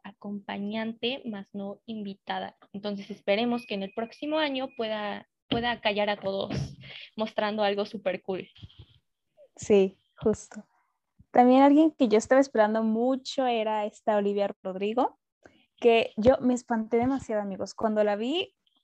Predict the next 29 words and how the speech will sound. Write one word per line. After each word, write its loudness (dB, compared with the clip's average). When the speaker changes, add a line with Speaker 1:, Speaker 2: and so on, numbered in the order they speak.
Speaker 2:
este, -2
sacaron 0
fotos 0
de -4
cómo -6
salía -2
del -2
hotel -2
este -10
donde -8
todos -6
están -2
y 4
se, 0
o 2
sea, 0
se -4
veía 10
de 0
negro. 2
Entonces -2
fue -4
como, -4
ok, -8
esto 0
puede 4
salir 0
muy -4
bien 2